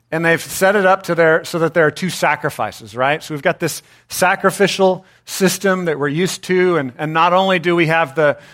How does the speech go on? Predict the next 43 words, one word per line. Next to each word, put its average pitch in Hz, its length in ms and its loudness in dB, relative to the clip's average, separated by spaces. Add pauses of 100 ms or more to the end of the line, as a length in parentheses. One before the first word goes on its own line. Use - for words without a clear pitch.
(180)
sacrifices 175 960 0
of 151 120 0
the 156 100 0
Old 170 200 4
Testament 165 500 -4
where 147 460 0
the 151 160 -2
Israelites 165 560 0
were 170 80 -2
to 156 80 -2
make 156 200 -4
these 151 140 -6
sacrifices, 151 640 -2
but 165 140 -4
also 165 300 2
the 147 140 0
other 156 160 2
false 147 280 0
gods, 135 300 0
they 143 100 -4
would 143 100 -4
have 143 160 -2
these 143 140 -10
kinds 139 180 -10
of 123 60 -12
sacrifices 127 720 -4
as 117 140 -14
well. 110 340 -4 (540)
Uh, 143 60 -6
but 151 140 -6
that 185 260 0
sacrificial 175 560 -2
bull 180 280 4
was 156 180 -2
not 180 200 2
enough. 143 360 -2
You, 143 80 -6
you 139 160 -6
notice 160 380 0
the 127 120 -12
prophets - 380 0
of 117 120 -12
Baal 151 480 2